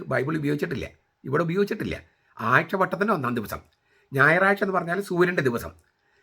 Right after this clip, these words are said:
തേലക്കടച്ചൻ പറയുന്നതാണ്, ഈ സൂര്യൻ്റെ ദിവസത്തിലേക്ക്, സൂര്യനിലേക്ക് കിഴക്കോട്ട് തിരിയാൻ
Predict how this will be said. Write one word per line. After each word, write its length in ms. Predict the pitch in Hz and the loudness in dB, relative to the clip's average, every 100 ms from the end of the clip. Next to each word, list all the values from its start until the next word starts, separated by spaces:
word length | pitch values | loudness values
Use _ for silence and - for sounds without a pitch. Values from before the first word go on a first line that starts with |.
| _ - | _ -2
തേലക്കടച്ചൻ 480 | 135 175 196 202 233 | 2 4 4 4 4
പറയുന്നതാണ്, 460 | 196 185 180 165 185 - _ _ | 4 4 2 0 -2 -6 _ _
ഈ 140 | 131 147 156 156 _ - | 0 2 2 -2 _ -2
സൂര്യൻ്റെ 500 | 147 151 185 202 202 | 4 8 8 8 4
ദിവസത്തിലേക്ക്, 500 | 180 165 160 165 160 208 - | 2 2 -2 -2 -2 -6 -4
സൂര്യനിലേക്ക് 760 | 135 151 185 196 196 190 208 254 - _ _ | 0 2 2 2 2 2 0 -6 -8 _ _
കിഴക്കോട്ട് 440 | 147 160 - 196 202 | 2 2 2 2 2
തിരിയാൻ 260 | 139 165 | 0 -2